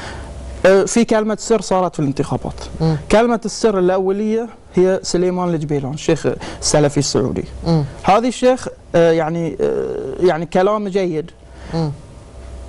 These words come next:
Speaker 1: هو
Speaker 2: لا حضور
Speaker 1: ولا
Speaker 2: ولا
Speaker 1: حضور.
Speaker 2: شعبية. آه.
Speaker 1: أي خيمة يوجه فيها
Speaker 2: مدعومة.
Speaker 1: تعرفين أن الأصالة وراه.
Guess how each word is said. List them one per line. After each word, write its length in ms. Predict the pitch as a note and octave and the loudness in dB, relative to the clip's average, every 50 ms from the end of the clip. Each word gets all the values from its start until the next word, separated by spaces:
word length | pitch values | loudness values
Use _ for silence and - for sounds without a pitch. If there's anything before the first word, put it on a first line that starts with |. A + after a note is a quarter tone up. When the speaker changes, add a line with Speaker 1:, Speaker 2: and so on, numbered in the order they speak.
| - - - - G3 | -10 -6 0 2 4
Speaker 1:
هو 40 | G#3+ | 4
Speaker 2:
لا 180 | C4+ C4+ B3+ | 4 4 2
حضور 380 | A3+ G#3+ G#3+ G#3+ G#3+ A3 A#3 A3 | 0 0 2 2 2 4 2 2
Speaker 1:
ولا 180 | G#3+ A#3 B3 - F#3 G3 | 2 2 0 0 -2 -2
Speaker 2:
ولا 140 | A3 G#3 G#3+ | -2 -2 -2
Speaker 1:
حضور. 120 | G3 F3+ | -2 -2
Speaker 2:
شعبية. 560 | F#3+ - F3+ - F#3+ F#3+ F3 E3 D#3 D3+ C#3+ C#3+ - - - - - - - - - - - | -2 -4 -2 -2 -2 -2 -2 -2 -2 -4 -6 -10 -16 -20 -20 -20 -18 -16 -16 -14 -10 -6 -2
آه. 180 | - D#3+ D3+ C#3+ - - - - - A3 | 0 0 0 -2 -4 -10 -12 -2 2 4
Speaker 1:
أي 140 | B3 C4+ C4 | 4 4 4
خيمة 340 | - C4 B3+ A#3 G#3 G3 | 2 2 4 4 2 2
يوجه 440 | F#3+ F#3+ G3 A3 A#3 G#3 F3+ G3+ F#3 | 0 0 0 0 0 0 0 -2 -2
فيها 380 | E3 F3+ G3 G#3 G3 G#3+ A#3+ B3+ - - - | -2 0 0 2 2 2 2 0 -4 -4 0
Speaker 2:
مدعومة. 340 | F3 F#3+ F#3 - F3+ F#3 A#3+ | 2 2 2 2 2 2 0
Speaker 1:
تعرفين 320 | B3 A#3 - C4+ B3+ A#3 | 0 -2 -2 -2 -2 0
أن 280 | A#3+ A#3 - G3+ G#3 G#3+ | 0 0 0 0 0 0
الأصالة 520 | G#3 G#3 G3+ G3+ G3 - A3 G#3+ G#3 F#3+ | 0 0 -2 -2 0 0 2 2 2 0
وراه. 240 | E3+ D3 C3 - | -2 -2 -6 -8